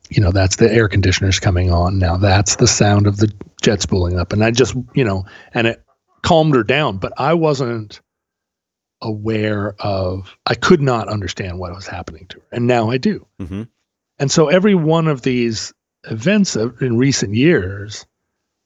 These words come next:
Speaker 1: has sort of increased my understanding and empathy for people in the world. And I have,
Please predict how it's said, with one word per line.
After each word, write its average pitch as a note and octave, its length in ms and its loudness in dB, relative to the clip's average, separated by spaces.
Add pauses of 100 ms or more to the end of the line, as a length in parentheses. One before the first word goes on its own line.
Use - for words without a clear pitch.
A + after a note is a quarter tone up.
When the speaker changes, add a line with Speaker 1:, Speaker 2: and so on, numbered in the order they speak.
(540)
Speaker 1:
has A#2+ 200 0
sort A#2+ 160 0
of G2 80 -6
increased B2+ 600 0
my G#2+ 160 0
understanding G2+ 760 -2
and F#2 140 -6
empathy A2+ 460 -2
for F#2 300 -6 (120)
people F#2 640 -2 (600)
in G#2 180 0
the F#2 60 0
world. A2 720 0 (1800)
And A2+ 120 4
I A2+ 60 4
have, C3+ 560 2